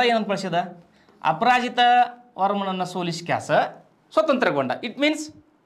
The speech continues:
ಅವರ ಸಾಮಂತಿಕೆಯಲ್ಲಿ ಇದ್ದಂಗ. So ಅದಕ್ಕೆ ಇಲ್ಲಿ ಪಲ್ಲವರಿಂದ ಸ್ವತಂತ್ರಗೊಂಡ ಅಂತ ಹೇಳ್ತಾರೆ. ಹಾಗಾದ್ರೆ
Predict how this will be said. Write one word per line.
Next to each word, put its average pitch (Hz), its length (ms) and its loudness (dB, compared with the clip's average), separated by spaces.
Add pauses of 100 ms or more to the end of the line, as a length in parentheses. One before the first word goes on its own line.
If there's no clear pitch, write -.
(400)
ಅವರ 262 180 4
ಸಾಮಂತಿಕೆಯಲ್ಲಿ 254 720 0
ಇದ್ದಂಗ. 135 320 -4 (680)
So 202 100 0
ಅದಕ್ಕೆ 208 600 0 (120)
ಇಲ್ಲಿ 202 260 2
ಪಲ್ಲವರಿಂದ 185 720 0 (220)
ಸ್ವತಂತ್ರಗೊಂಡ 151 720 -4
ಅಂತ 131 440 0
ಹೇಳ್ತಾರೆ. 160 640 -2
ಹಾಗಾದ್ರೆ 139 840 -2